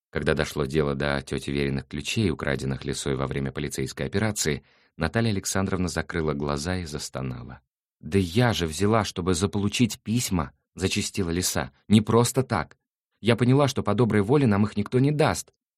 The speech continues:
Что-то не то с этими письмами». «Замолчи»,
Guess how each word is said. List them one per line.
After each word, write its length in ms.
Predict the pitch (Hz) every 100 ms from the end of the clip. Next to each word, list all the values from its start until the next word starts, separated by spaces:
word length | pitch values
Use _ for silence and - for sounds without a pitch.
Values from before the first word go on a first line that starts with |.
| _
Что-то 320 | - 139 135
не 100 | 131 135
то 180 | 165
с 100 | 147
этими 240 | 101 95 104
письмами». 580 | 104 139 - 76 69 - -
«Замолчи», 960 | - 117 117 120 113 - - 78 -